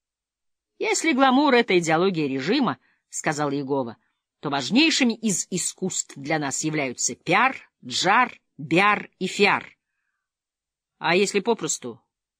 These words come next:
реклама. Джар, кажется, означал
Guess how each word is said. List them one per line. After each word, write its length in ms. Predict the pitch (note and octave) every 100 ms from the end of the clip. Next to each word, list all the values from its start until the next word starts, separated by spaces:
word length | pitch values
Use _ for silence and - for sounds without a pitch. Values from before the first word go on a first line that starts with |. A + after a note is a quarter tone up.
| _ _ -
реклама. 680 | D#3+ D#3 - C#3 D3 C#3 - _ _ _ _ _ _ _ _ _ _
Джар, 460 | D#3+ D3+ G3 D#3 C3
кажется, 640 | - D3 C#3+ - D3 C#3 - _ _ _ _ _ _ _ _
означал 600 | F3 E3 F3+ - E3 D#3